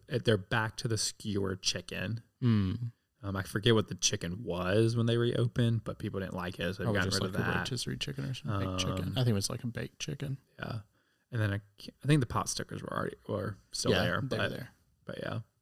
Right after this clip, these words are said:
Speaker 1: so people are very excited about
Speaker 2: Yeah,
Speaker 1: this.
Speaker 2: yeah. I think they said, "Hey, it's gonna be a rough week for some Disney fans out there, so
Speaker 1: <laughs>
Speaker 2: let's bring back the original Boma restaurant
Speaker 1: Not for
Speaker 2: and
Speaker 1: me.
Speaker 2: let's bring back the original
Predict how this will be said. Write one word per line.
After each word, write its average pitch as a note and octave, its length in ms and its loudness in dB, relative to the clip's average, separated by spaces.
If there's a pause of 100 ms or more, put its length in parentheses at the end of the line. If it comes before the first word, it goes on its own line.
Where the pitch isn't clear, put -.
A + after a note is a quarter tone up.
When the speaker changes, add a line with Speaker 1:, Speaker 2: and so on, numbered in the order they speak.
(100)
Speaker 1:
so - 320 -10 (220)
people A#2+ 220 2
are F#2+ 120 0
very G#2 500 8
excited - 460 -4
about - 120 0
Speaker 2:
Yeah, C#3+ 120 6
Speaker 1:
this. A2+ 360 2
Speaker 2:
yeah. B2+ 280 6 (440)
I C3+ 100 12
think E3 360 8
they B2+ 160 12
said, G#2+ 480 6
"Hey, F2 560 -2 (840)
it's - 180 -2
gonna B2 180 8
be F#2 140 6
a E2+ 100 2
rough E2+ 420 -2
week F#2+ 280 2
for G#2 160 2
some G2 240 0
Disney G2+ 320 2
fans A2 360 4
out A2 200 4
there, B2 240 6
so - 180 6
Speaker 1:
<laughs> A#2 160 6
Speaker 2:
let's E3+ 160 2
bring F#2+ 400 0
back F2 340 -4
the - 120 -2
original G#2+ 640 -4 (160)
Boma G2+ 400 -8
restaurant A2 720 -4
Speaker 1:
Not A#2 100 -2
for A#2+ 80 -2
Speaker 2:
and A2 120 4
Speaker 1:
me. G#2 40 0
Speaker 2:
let's G2+ 260 -2
bring F#2+ 340 -2
back F#2+ 280 -6
the F#2 140 -6
original F#2 680 -6